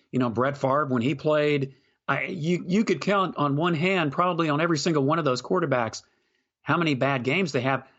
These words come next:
Or if you can't count, you probably can't even remember them because there's so few.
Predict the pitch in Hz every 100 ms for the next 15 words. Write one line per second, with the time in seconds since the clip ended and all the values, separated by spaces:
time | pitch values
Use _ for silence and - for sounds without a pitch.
0 | _ 151 147 151 156 160 170 165 143 190
1 | 170 139 196 240 - 160 180 190 185 214
2 | 254 160 98 - _ _ _ 143 147 139
3 | 131 - 127 113 127 110 107